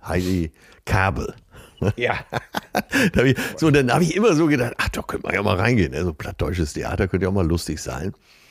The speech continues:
Speaker 2: Ja.
Speaker 1: Und dann, äh, bin ich aber letztens so Sonntag, spät Nachmittag da vorbeigekommen und dann sitzen die ganzen Silberpüdelchen da im Foyer, <laughs> ne? Also so neunzig Prozent Frauenanteil. Die Männer, die da sind, die wurden mit-, mitgeschleppt.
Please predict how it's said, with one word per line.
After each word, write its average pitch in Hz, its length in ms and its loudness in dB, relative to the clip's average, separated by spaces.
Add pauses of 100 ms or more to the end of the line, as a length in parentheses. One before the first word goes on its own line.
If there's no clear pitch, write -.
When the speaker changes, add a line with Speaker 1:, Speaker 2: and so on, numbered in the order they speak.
(220)
Speaker 2:
Ja. 123 340 2
Speaker 1:
Und 90 300 -4
dann, 85 320 -2
äh, 82 140 -4
bin 98 120 -2
ich 101 80 -2
aber 95 140 0
letztens 95 480 -4
so 92 180 2
Sonntag, 113 520 0
spät 113 280 -4
Nachmittag 117 360 2
da 82 100 0
vorbeigekommen 80 680 -4
und 110 80 0
dann 92 120 2
sitzen 117 240 -2
die 92 40 2
ganzen 90 260 0
Silberpüdelchen 95 920 4
da 104 100 2
im 87 120 -2
Foyer, 90 680 2 (300)
<laughs> - 300 -12
ne? 147 280 6 (340)
Also 131 240 6
so 113 100 6
neunzig 123 380 6
Prozent 120 340 4
Frauenanteil. 139 880 0 (460)
Die 98 160 4
Männer, 123 260 4
die 127 140 2
da 117 100 4
sind, 123 180 2
die 117 120 4
wurden 101 240 4
mit-, 123 260 -2
mitgeschleppt. 131 760 2